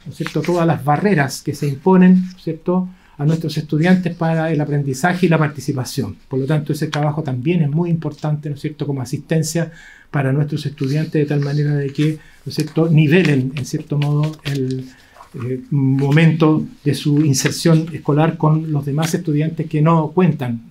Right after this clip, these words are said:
¿cierto?, o que no tienen esas deficiencias de entrada.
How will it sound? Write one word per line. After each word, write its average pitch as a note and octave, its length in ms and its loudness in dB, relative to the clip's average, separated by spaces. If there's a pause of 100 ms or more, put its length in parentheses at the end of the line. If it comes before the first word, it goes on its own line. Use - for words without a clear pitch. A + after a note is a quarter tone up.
(100)
¿cierto?, C#3+ 320 -4
o C3 100 -2
que C#3+ 120 2
no D#3+ 160 4
tienen C#3 480 4
esas D3 240 -2
deficiencias D3 640 0
de D3 40 0
entrada. C#3+ 440 -4